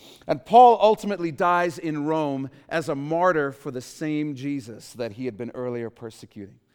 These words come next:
A complete one eighty happens in his life. Ephesians is based around the city of Ephesus, which is one of the largest and most important cities in the Roman Empire. There's about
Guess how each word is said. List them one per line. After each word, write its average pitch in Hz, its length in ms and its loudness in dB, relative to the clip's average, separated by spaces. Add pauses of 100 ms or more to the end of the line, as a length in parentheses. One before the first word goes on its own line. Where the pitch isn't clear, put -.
(200)
A 127 60 -12
complete 160 440 -12
one 151 160 -4
eighty 123 240 -8
happens 117 340 -14
in 110 80 -12
his 98 180 -14
life. 104 420 -16 (840)
Ephesians 214 520 -4
is 160 100 -6
based 175 320 -4
around 165 240 0
the 151 80 -6
city 170 220 -4
of 135 140 0
Ephesus, 160 580 -6
which 151 160 -8
is 143 260 -8
one 170 200 -4
of 143 120 -8
the 160 100 2
largest 180 520 0
and 175 80 -6
most 175 200 -6
important 170 360 -8
cities 165 260 -10
in 147 60 -10
the 143 80 -6
Roman 151 260 -2
Empire. 147 420 -2
There's 151 180 -8
about 139 300 -2